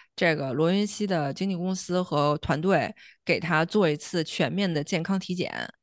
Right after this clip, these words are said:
完了以后向粉丝们 <laughs> 公布体检结果。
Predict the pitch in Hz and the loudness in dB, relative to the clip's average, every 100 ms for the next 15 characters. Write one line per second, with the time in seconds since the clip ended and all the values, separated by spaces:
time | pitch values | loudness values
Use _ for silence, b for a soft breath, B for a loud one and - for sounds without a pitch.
0 | B B - 170 208 175 185 185 226 175 | B B 2 2 2 0 0 4 4 4
1 | 160 - 160 160 208 214 185 - 214 214 | 0 -2 -2 4 6 8 6 4 2 2
2 | 190 - 196 202 185 190 202 | 0 -2 2 4 6 6 6